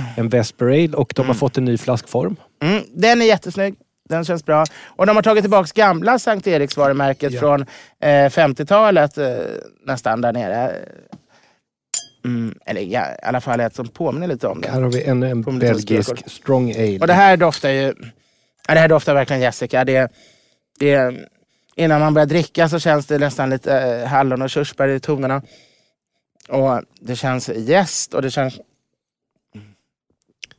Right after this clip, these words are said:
Speaker 2: mm.
Speaker 1: Ja, det här är ju en otrolig upplevelse.
Speaker 2: Ja, det här är ett värdigt slut, verkligen. Lite barley wine-artad,
Speaker 1: Ja.
Speaker 2: skulle jag säga.
Speaker 1: Men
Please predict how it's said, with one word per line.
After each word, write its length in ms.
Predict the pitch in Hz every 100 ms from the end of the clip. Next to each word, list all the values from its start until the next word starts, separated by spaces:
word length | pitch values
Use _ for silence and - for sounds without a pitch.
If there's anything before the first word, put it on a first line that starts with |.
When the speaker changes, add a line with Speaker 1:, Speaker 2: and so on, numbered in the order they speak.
| - -
Speaker 2:
mm. 180 | 131 113
Speaker 1:
Ja, 60 |
det 60 | 110
här 60 | 101
är 40 |
ju 40 |
en 80 | 98
otrolig 380 | 92 - 98 92
upplevelse. 560 | 92 98 101 104 113 113 _ _ _ _ _ _ _ _ _ _ _
Speaker 2:
Ja, 40 | 139
det 60 |
här 140 | 123 131
är 80 | 120
ett 80 |
värdigt 580 | 104 135 131 113 120 - -
slut, 360 | - 120 113
verkligen. 340 | 117 110 110 120 - - _ _ _ _ _ _ _ _
Lite 220 | 170 165
barley 280 | 190 202 196
wine-artad, 600 | 196 151 151 202 202 139
Speaker 1:
Ja. 40 | 117
Speaker 2:
skulle 140 | 101
jag 80 | 120
säga. 240 | - 117 147 139 _ _ _ _ _ _ _ _ _ _ _ _ _ _ _ _ _ _ _ -
Speaker 1:
Men 380 | 123 110 107